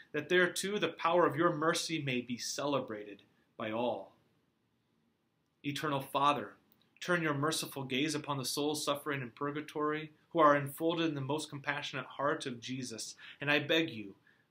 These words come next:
by the sorrowful passion of Jesus your Son, and by all the bitterness with which his most sacred soul was flooded,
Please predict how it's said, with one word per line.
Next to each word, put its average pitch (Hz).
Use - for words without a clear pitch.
by 160
the 160
sorrowful 180
passion 156
of 127
Jesus 156
your 160
Son, 101
and 165
by 160
all 175
the 185
bitterness 160
with 139
which 165
his 160
most 165
sacred 165
soul 160
was 123
flooded, -